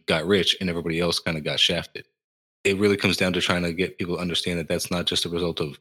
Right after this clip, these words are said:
government or the state in an abstract sense, as if they're all equal.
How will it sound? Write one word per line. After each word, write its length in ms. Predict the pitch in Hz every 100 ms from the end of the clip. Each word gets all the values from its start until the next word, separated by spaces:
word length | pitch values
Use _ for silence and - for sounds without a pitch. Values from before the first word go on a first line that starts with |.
| _ _ _ _ _
government 500 | 87 90 87 78 78 - -
or 140 | 82
the 140 | 76
state 520 | 73 - 95 90 - - _ _ _
in 140 | 98
an 160 | 82 82
abstract 480 | 87 95 - 82 -
sense, 320 | - 73 -
as 100 | 80
if 120 | 82
they're 120 | 82
all 180 | 78 78
equal. 440 | 95 110 71 71